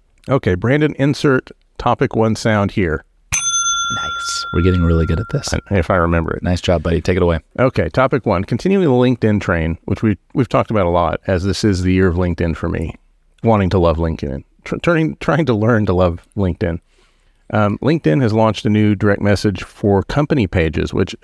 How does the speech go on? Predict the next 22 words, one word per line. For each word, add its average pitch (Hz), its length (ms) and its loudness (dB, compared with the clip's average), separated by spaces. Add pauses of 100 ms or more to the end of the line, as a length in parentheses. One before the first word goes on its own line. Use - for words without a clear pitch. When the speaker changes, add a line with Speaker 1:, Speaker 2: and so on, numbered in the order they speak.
(160)
Speaker 1:
I'm 107 160 0
gonna 131 100 2
be 113 100 2
honest 127 240 2
with 98 140 0
you, 95 160 2
I 98 80 2
didn't 113 180 -2
realize 104 420 4
wasn't 98 300 0
really 98 240 2
a 87 60 0
thing 101 300 -2
there 92 120 0
until 90 240 -2
they 87 140 0
pointed 95 300 -2
out 87 120 0
they 87 100 0
were 82 120 2
launching 92 420 -2
it. - 140 -6